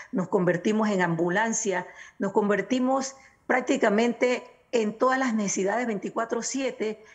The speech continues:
en nuestra comunidad, que incluso, eh, dos, tres de la mañana hay algún enfermo, entonces uno tiene que llevarlo, llevamos paciente al oncológico desde aquí donde estamos. Eh, el plan de, el plan solidario acabó en noviembre, yo sigo dándole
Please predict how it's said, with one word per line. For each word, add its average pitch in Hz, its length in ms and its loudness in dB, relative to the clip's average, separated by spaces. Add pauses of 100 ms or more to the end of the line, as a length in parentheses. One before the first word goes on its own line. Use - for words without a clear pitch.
(120)
en 196 120 -2
nuestra 196 300 -2
comunidad, 185 460 0
que 240 80 -4
incluso, 254 720 -4 (560)
eh, 175 560 0 (240)
dos, 240 240 0
tres 233 140 2
de 240 60 0
la 190 100 0
mañana 190 340 0
hay 214 80 -2
algún 202 240 -4
enfermo, 208 420 -4
entonces 180 260 -6
uno 190 120 -4
tiene 196 240 -6
que - 100 -8
llevarlo, 202 540 -2 (300)
llevamos 190 320 2
paciente 196 500 0
al 185 80 0
oncológico 196 840 -2
desde 185 240 -2
aquí 214 300 -4
donde 190 220 -2
estamos. 202 600 -6 (520)
Eh, 190 420 6
el 196 160 4
plan 220 380 4
de, 185 500 2 (380)
el 185 160 -2
plan 214 180 2
solidario 208 480 2
acabó 202 300 -2
en 202 80 -2
noviembre, 196 480 -4
yo 185 120 -4
sigo 202 320 -4
dándole 190 640 -4